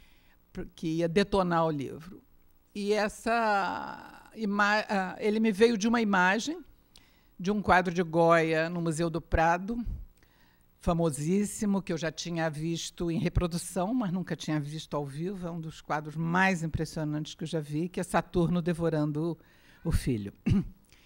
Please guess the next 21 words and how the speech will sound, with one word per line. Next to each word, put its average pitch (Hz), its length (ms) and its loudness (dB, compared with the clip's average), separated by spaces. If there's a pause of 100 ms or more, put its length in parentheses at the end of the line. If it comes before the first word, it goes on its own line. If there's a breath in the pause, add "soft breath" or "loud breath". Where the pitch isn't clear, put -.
(500 soft breath)
Então, 220 560 2
a, 180 640 2
aquela 214 360 0
ideia 170 400 2
do 165 140 0
tempo 220 560 8
devorando 151 640 0
o - 20 -2
homem, 147 460 -4
eu 151 360 -4
tava 156 220 -6
querendo 170 420 2
escrever 147 640 -4
sobre 143 340 -8
o 139 60 -8
tempo, 160 640 6 (640 soft breath)
as - 160 -6
pessoas 170 840 2
mudando 175 840 2
entre 143 240 -8
si, 156 400 -8